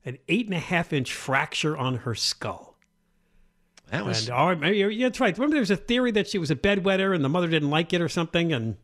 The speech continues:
Speaker 1: that was another theory.
Speaker 2: That was a
Speaker 1: Remember?
Speaker 2: very violent act, though, for a, a, a mother or father to do to a little girl. Like, I, I can't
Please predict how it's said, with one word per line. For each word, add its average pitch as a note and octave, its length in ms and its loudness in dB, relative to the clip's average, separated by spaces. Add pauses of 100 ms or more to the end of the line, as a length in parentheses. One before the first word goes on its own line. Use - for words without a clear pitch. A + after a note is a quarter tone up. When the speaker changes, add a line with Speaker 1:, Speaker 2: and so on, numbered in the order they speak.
(540)
Speaker 1:
that C#3+ 100 -2
was C3+ 120 -2
another C3+ 240 2
theory. F#2 380 -8
Speaker 2:
That D#3+ 100 2
was F3 100 2
a C3 80 4
Speaker 1:
Remember? A#2 200 -8
Speaker 2:
very A3 280 2
violent C#3+ 520 0
act, F#2+ 300 -4
though, A#1+ 200 -20 (580)
for G#2 320 -2
a, G2 60 -6
a, E2+ 420 -6
a G2 60 0
mother A2 340 2
or G#2+ 160 -6
father G#2 460 0
to G2 100 -6
do G2+ 220 0
to G2+ 60 -2
a - 20 -4
little F#2+ 340 -4
girl. F#2 420 -2
Like, G2+ 200 -4
I, G#2+ 100 0 (180)
I B2 100 0
can't D3+ 360 -2